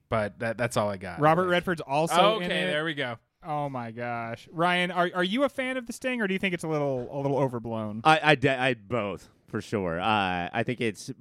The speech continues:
Speaker 3: overblown in its length, and it's overblown in its popularity. Um, I'm a big Butch Cassidy defender, and I feel like there's, that's kinda two camps of which Redford,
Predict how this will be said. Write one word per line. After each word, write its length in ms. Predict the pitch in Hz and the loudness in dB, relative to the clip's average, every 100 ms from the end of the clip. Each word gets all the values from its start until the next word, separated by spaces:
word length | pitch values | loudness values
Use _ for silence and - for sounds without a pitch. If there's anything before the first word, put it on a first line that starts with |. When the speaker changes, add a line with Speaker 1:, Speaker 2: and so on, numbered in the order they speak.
| 117 143 | -6 0
Speaker 3:
overblown 460 | 131 123 123 113 | 2 4 4 2
in 160 | 107 101 | 0 -2
its 180 | 87 107 | -4 -2
length, 320 | 117 117 - | 0 0 -4
and 120 | 92 | -8
it's 100 | 90 | -2
overblown 440 | 104 95 95 90 | -2 0 0 0
in 120 | 92 98 | 0 -2
its 240 | 85 - | -2 -4
popularity. 800 | - 110 95 95 107 110 110 107 _ _ _ | 0 2 4 4 4 4 0 -4 _ _ _
Um, 380 | 101 95 87 92 | 0 2 0 -2
I'm 140 | 127 143 | 0 2
a 20 | |
big 220 | 143 117 | 2 2
Butch 180 | 127 - | -2 -2
Cassidy 400 | 131 117 - 131 | -6 -6 -6 -10
defender, 460 | 117 139 135 139 143 | -4 -2 -2 -4 -4
and 80 | 110 | -6
I 60 | |
feel 160 | 104 117 | -2 0
like 140 | 107 120 | 0 0
there's, 460 | 113 101 95 - _ _ _ _ _ | 0 0 -2 -8 _ _ _ _ _
that's 260 | 143 131 - | 0 0 -2
kinda 240 | - 135 120 | 0 0 0
two 160 | 135 | -4
camps 480 | - 120 113 - - | -4 -2 -2 -6 -10
of 200 | 113 92 | -6 -2
which 420 | 98 104 - - - | 2 2 0 -10 -16
Redford, 720 | 113 101 101 - 113 110 101 | -4 -2 -2 0 2 2 0